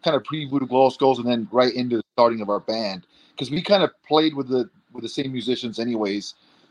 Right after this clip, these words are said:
like, our, our little, you know, like, like, a, a little group, group of friends kinda learned at the same time. So we kinda, that was our first stuff that we learned, is, like, the heavy metal stuff, the early punk rock stuff, and then, like I said, when we started to get old,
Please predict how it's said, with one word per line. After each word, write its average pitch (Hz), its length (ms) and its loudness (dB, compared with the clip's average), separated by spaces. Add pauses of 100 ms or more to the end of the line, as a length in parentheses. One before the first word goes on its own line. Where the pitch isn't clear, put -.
like, 123 160 4
our, 123 140 6 (240)
our 120 80 0
little, 131 220 0 (180)
you 123 80 -4
know, 117 80 0
like, 107 180 -2 (120)
like, 117 160 -4 (260)
a, 117 80 -2
a - 200 -10
little 135 180 4
group, 131 240 -6 (400)
group - 160 -8
of 117 100 -8
friends 135 240 0
kinda 123 200 2
learned 113 340 2
at - 60 -8
the - 60 -18
same 107 240 -4
time. 113 280 0 (680)
So 131 140 0
we 127 280 4 (100)
kinda, 131 440 4 (480)
that 131 180 4
was 139 160 2
our 127 120 -4
first 131 420 -8
stuff 127 240 -4
that 117 160 -6
we 113 120 -10
learned, 113 320 -6
is, 101 80 -8
like, 107 120 -10
the - 60 -12
heavy 139 240 -4
metal 143 280 0
stuff, 143 380 2 (480)
the 117 80 -6
early 147 260 -2
punk 147 300 0
rock 139 240 2
stuff, 147 300 -6
and 120 80 -12
then, 123 100 -8
like 117 200 -8
I 110 80 -12
said, 120 320 -8 (120)
when 120 220 -10
we 120 180 -4
started 127 260 -4
to 123 60 -10
get 123 160 -4
old, 113 180 -4